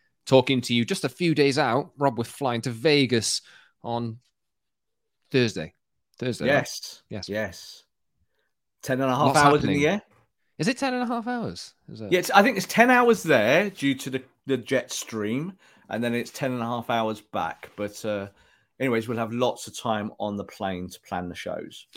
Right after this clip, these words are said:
Speaker 1: Yeah, I'm, I'm seeing a lot of, uh, the United represent-, obviously United are in the U S currently, seeing a lot of, a lot of faces I know out there. You know, the team are traveling. There's friendlies with Wrexham and Real Madrid to come over the next few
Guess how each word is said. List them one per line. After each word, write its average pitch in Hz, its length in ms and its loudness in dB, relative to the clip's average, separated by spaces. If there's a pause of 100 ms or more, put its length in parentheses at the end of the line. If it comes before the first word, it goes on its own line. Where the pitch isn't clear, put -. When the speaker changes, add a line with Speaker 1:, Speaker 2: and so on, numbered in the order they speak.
(300)
Speaker 1:
Yeah, 160 380 6
I'm, 127 300 4
I'm 117 160 -2
seeing 123 340 2
a 117 80 4
lot 120 240 4
of, 107 240 0
uh, 92 540 4 (640)
the 104 220 -8
United 95 720 -4
represent-, 92 520 -8
obviously 98 240 -8
United 85 320 -8
are 87 80 -10
in 87 120 -8
the 90 60 -8
U 85 300 -10
S 87 240 -10
currently, 90 640 -10 (480)
seeing 90 420 -10
a 90 60 -10
lot 90 220 -4
of, 87 340 -14 (880)
a - 400 -16
lot 117 160 4
of 127 100 -2
faces 147 460 0
I 139 160 0
know 143 340 0
out 147 300 -4
there. 147 400 0 (600)
You 127 60 0
know, 139 160 4
the 135 100 -2
team 151 260 2
are - 20 4
traveling. 156 480 4
There's 127 160 4
friendlies 139 560 2
with 131 140 0
Wrexham 123 500 0
and 117 160 0
Real 117 200 2
Madrid 113 340 -2
to - 80 -8
come 120 200 -2
over 120 160 0
the 107 80 -4
next 107 300 -8
few 95 220 -8